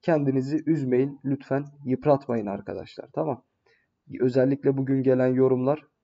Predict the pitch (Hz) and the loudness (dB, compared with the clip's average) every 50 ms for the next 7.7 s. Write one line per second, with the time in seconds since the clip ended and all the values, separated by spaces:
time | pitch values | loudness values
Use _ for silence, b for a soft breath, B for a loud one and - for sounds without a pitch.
0 | _ _ _ _ _ _ - - - 147 147 147 - _ - 131 131 127 123 131 | _ _ _ _ _ _ -4 2 2 2 2 0 -10 _ -4 -4 -4 -2 -2 -2
1 | 147 143 135 120 113 123 139 139 - _ 117 110 104 - - 113 98 - - 143 | 4 6 6 4 4 0 -6 -8 -6 _ -4 -4 -4 -4 -6 -8 -6 -4 -4 -4
2 | 156 156 - B B B B B B B B B B B B B B B B B | -4 -6 -14 B B B B B B B B B B B B B B B B B
3 | B 679 _ _ _ B B B B B B B B B B B B _ _ 156 | B _ _ _ _ B B B B B B B B B B B B _ _ 6
4 | 185 185 175 170 170 175 170 165 156 147 135 123 120 120 - 135 120 120 117 117 | 6 6 6 6 6 6 6 8 6 8 8 6 6 6 2 0 0 0 0 0
5 | - - 156 156 - _ 131 135 135 131 127 131 127 127 - - 147 139 135 139 | -2 -2 -4 -4 -4 _ -2 0 0 2 2 0 0 0 -6 -4 -4 -4 -4 0
6 | - 120 117 113 120 135 139 131 - - 120 117 - - 139 - _ _ 143 127 | 2 2 2 2 2 0 0 0 -2 -4 -4 -6 -4 -8 -14 -14 _ _ -2 2
7 | 131 131 127 127 - 117 110 104 110 123 135 - 196 | 2 2 2 0 -6 -8 -6 -2 -2 -2 -2 -4 -10